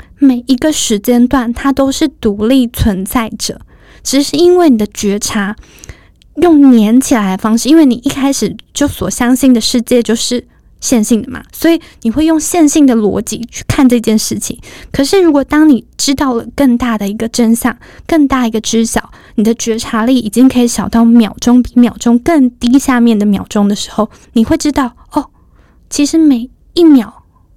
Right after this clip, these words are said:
以及其下都是独立存在的。所以未来跟现在跟过去是没有关系的，它是独立存在的，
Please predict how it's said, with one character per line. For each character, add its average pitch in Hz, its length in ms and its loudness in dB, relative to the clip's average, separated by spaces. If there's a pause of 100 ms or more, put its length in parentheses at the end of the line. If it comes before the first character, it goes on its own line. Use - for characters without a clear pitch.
(540)
以 220 140 -2
及 226 220 -2
其 - 320 -8
下 220 360 -4 (1120)
都 311 220 0
是 311 180 -2
独 220 320 -4
立 220 200 0
存 226 320 -2
在 208 300 -6
的。 - 120 -18 (720)
所 349 280 0
以 285 160 -2 (260)
未 359 180 0
来 214 380 -4 (340)
跟 294 320 0 (300)
现 302 320 2
在 240 360 -6
跟 277 220 2
过 262 240 -6
去 - 200 -12
是 254 140 -6
没 233 200 2
有 233 100 -2
关 202 280 -4
系 214 200 -8
的， - 180 -16 (360)
它 330 180 -4
是 330 160 -2
独 240 420 -6
立 294 200 2
存 214 340 -4
在 208 240 -10
的， - 100 -20